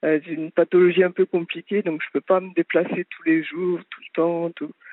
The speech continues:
Là, je le fais parce que je suis à la rue, mais c'est compliqué pour moi de, de faire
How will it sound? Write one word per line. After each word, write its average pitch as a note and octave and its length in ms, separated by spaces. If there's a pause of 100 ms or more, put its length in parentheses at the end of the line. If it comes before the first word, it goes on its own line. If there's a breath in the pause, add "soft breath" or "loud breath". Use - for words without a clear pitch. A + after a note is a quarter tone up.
(440 loud breath)
Là, F#3 140
je F3+ 120
le E3 80
fais G3 140
parce F#3+ 140
que F3 140
je - 40
suis F3 140
à D#3+ 60
la D3+ 180
rue, F#3 200
mais C#3 520
c'est - 60
compliqué E3 540
pour D3+ 180
moi D#3 140
de, D3+ 340
de - 80
faire E3+ 220